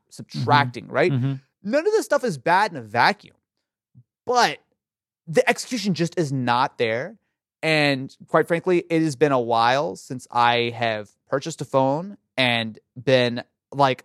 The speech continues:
Speaker 1: so unhappy, I
Speaker 2: Hmm.
Speaker 1: think would be the way
Speaker 2: Hmm.
Speaker 1: I would describe it. Um, yeah, man, I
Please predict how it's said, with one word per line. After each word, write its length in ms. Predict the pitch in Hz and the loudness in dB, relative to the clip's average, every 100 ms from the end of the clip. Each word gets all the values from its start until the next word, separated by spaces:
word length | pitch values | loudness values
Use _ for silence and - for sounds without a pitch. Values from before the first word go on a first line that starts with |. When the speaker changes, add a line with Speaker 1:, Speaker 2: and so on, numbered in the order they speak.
| _ - | _ -18
Speaker 1:
so 960 | - - - 151 151 147 143 139 135 _ _ _ _ _ _ _ _ _ _ _ _ _ _ _ - | -14 -10 -2 2 2 2 0 -2 -6 _ _ _ _ _ _ _ _ _ _ _ _ _ _ _ -6
unhappy, 1300 | 160 175 185 170 147 175 196 - 254 285 320 320 - - | 2 2 2 -2 2 2 2 0 0 2 2 0 -4 0
I 180 | 220 233 | 2 4
Speaker 2:
Hmm. 100 | 220 | 2
Speaker 1:
think 240 | 233 233 | 0 -4
would 140 | 220 | -10
be 120 | 190 208 | -6 0
the 100 | 202 | 4
way 100 | 196 | 4
Speaker 2:
Hmm. 60 | |
Speaker 1:
I 40 | 175 | 4
would 100 | 175 | -2
describe 380 | 165 175 165 | -4 2 2
it. 160 | 220 233 _ - | 2 -2 _ -4
Um, 580 | 147 147 135 131 131 135 _ _ - | 0 2 2 0 -6 -12 _ _ 2
yeah, 120 | 247 | 4
man, 160 | 226 175 175 | 4 2 2
I 360 | 208 247 247 | 2 2 -2